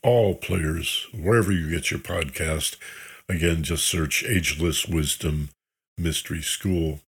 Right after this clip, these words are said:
The classic course is Wisdom of the Soul. And today we're gonna pick up where we left off last week and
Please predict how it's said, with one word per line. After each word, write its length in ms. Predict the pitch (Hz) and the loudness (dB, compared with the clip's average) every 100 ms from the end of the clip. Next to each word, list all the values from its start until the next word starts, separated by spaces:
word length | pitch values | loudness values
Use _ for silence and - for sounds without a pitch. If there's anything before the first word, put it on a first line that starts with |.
| _ _ - - - _ | _ _ -20 -20 -20 _
The 80 | - | -6
classic 440 | - 120 117 - 95 | 4 6 6 4 6
course 280 | 110 98 | 6 6
is 160 | 104 80 | 4 4
Wisdom 380 | 107 92 - 98 | 4 4 4 4
of 120 | 92 | 6
the 100 | 85 | 4
Soul. 480 | - 127 156 170 - _ - - - - - - | 4 6 6 2 -4 _ -20 -20 -20 -20 -20 -8
And 380 | 95 85 82 87 | -2 0 -2 0
today 240 | 98 113 | 4 6
we're 180 | 117 104 | 8 6
gonna 200 | 92 95 | 4 2
pick 260 | - 101 98 | 4 2 6
up 180 | 90 - | 4 4
where 100 | 82 | 2
we 120 | 80 | 2
left 320 | 80 82 - | 2 0 0
off 240 | 85 78 | 0 2
last 380 | 98 82 - - | 0 0 -2 -2
week 380 | 90 85 80 - | 4 4 4 0
and 160 | 82 | -4